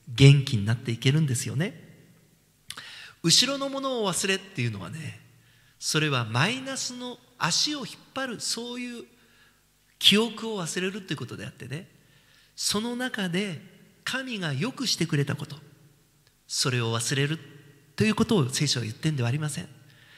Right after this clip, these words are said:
神が良くしてくれたことを一つも忘れるなって。辛い悲しい記憶、そのトラウマとその向き合うということ、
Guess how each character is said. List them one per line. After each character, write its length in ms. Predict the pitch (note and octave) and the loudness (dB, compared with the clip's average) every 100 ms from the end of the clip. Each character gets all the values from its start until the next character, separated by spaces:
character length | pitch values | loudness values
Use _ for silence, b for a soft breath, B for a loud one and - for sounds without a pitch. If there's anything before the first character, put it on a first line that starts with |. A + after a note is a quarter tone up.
| B B - | B B 0
神 340 | G#3+ A3 G#3 | 2 4 2
が 140 | E3+ | 2
良 160 | C#3+ F#3+ | 4 2
く 120 | G3+ | 2
し 100 | E3 | -2
て 100 | D#3+ | 0
く 100 | C#3+ | 0
れ 80 | C3 | 0
た 120 | C#3+ | 0
こ 120 | C#3+ C3 | -6 -4
と 100 | A2+ | 0
を 60 | |
一 260 | A#2+ - B3+ | 0 0 -2
つ 260 | - - | -4 -6
も 220 | A#3 A#3+ - C#3 | -6 -8 -8 -2
忘 380 | C3+ C3+ - | 0 0 -4
れ 120 | G3+ G#3 | -4 -2
る 120 | G#3 | -2
な 160 | G#3+ A3+ | -4 -6
っ 40 | |
て。 60 | - - - - b b b b b - | -10 -20 -20 -20 b b b b b -4
辛 340 | - G#3+ A#3+ | 0 2 0
い 100 | A#3+ | -2
悲 200 | G3+ A#3 | -6 -6
し 200 | A#3 A#3+ | -6 -6
い 60 | A#3 | -6
記 140 | - | -8
憶、 400 | A#3 A#3 A#3+ A#3 - _ _ _ b b b b b - | -8 -10 -10 -12 -14 _ _ _ b b b b b -6
そ 180 | - | -2
の 120 | F#3+ G3 | -2 -2
ト 140 | F#3+ | 0
ラ 140 | G#3 | 0
ウ 60 | G#3+ | 0
マ 140 | G#3+ | -4
と 260 | G#3+ G#3+ G#3 - - - - _ _ _ | -4 -6 -6 -14 -20 -20 -20 _ _ _
そ 180 | - E3+ | -2 0
の 60 | |
向 180 | D#3 C#3+ | 2 0
き 180 | D3 G#3 | 0 -2
合 80 | A3 | -2
う 60 | |
と 100 | - | -2
い 40 | C3 | -2
う 40 | |
こ 100 | A#2+ | -2
と、 220 | C3 D#3 | -4 -6